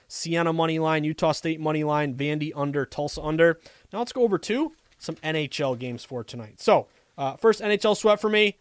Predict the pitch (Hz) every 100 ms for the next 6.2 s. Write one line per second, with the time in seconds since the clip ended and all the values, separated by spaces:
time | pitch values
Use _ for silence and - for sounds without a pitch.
0 | _ _ - 131 175 170 160 247 240 247
1 | 220 277 269 220 254 262 247 - 165 160
2 | 180 233 - 226 220 214 214 214 208 208
3 | 214 196 _ _ - 175 170 156 151 151
4 | - 131 131 123 110 - 113 - 135 185
5 | 240 170 180 185 170 - 175 170 175 165
6 | 165